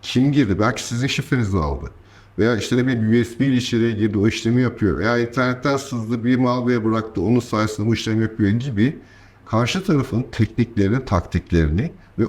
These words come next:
o anda o saldırılarda ne yapmaya, nereye ulaşmaya çalıştığı konusunda bilgi edinebiliyorum. Burada olabildiğince gerçek olmak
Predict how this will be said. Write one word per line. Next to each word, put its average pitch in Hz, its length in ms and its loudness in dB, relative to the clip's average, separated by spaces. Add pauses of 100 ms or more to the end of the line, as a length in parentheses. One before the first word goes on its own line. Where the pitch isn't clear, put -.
o 220 160 2
anda 170 420 2 (100)
o 127 80 -2
saldırılarda 143 720 -2
ne 131 200 2
yapmaya, 120 440 -2
nereye 160 260 2
ulaşmaya 120 480 0
çalıştığı 98 460 0
konusunda 110 540 -2 (280)
bilgi 117 340 2
edinebiliyorum. 87 640 2 (420)
Burada 151 220 2
olabildiğince 170 840 2
gerçek 110 480 -2
olmak 85 300 -4